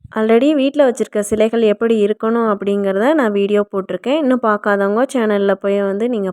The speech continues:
பார்த்துட்டு, அதுக்கப்புறமா ஏதாவது டவுட்ஸ் இருந்துச்சுன்னா என்கிட்ட வந்து கேளுங்க. என்னோட வெற்றிலை தீப வழிபாடு வீடியோ இப்போ வரைக்குமே நல்ல வரவேற்பு கிடைச்சிருக்கு.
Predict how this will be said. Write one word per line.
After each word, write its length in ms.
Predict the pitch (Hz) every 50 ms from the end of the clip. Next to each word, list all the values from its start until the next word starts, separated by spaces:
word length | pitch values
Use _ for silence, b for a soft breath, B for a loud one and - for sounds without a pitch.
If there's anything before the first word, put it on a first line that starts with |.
| -
பார்த்துட்டு, 500 | - 190 185 190 185 - 190 - - 285 339 415 b b b b b b b -
அதுக்கப்புறமா 500 | 226 220 214 - 202 202 202 202 220 240 247
ஏதாவது 280 | 220 208 214 220 226
டவுட்ஸ் 360 | 214 202 202 208 208 - - 214
இருந்துச்சுன்னா 440 | 202 190 190 190 - 233 254 285 302
என்கிட்ட 400 | 269 208 190 190 190 185 - 190 190
வந்து 220 | 185 185 190 190 190 -
கேளுங்க. 400 | 190 185 185 185 180 185 190 208 254 320 349 - _ _ _ _ _ _ _ _ _ _ _ _ _ _ _ _ _ _ _ _ -
என்னோட 340 | 226 226 233 233 233 240 269 302
வெற்றிலை 400 | 285 226 208 - - 254 269 285 285
தீப 300 | 285 262 247 240 226 226 220
வழிபாடு 540 | 214 208 214 208 208 208 208 202 202 202 202
வீடியோ 340 | 202 208 208 202 208 226 254 320 359 -
இப்போ 240 | - 240 233 240 240 233
வரைக்குமே 440 | 226 214 214 208 214 220 226 247 285 302
நல்ல 380 | 269 220 196 202 202 208 214 220 233 220 202 190 190
வரவேற்பு 480 | 190 190 196 202 208 202 202 - 214
கிடைச்சிருக்கு. 680 | 202 - 196 190 190 190 185 196 185 - _ - 277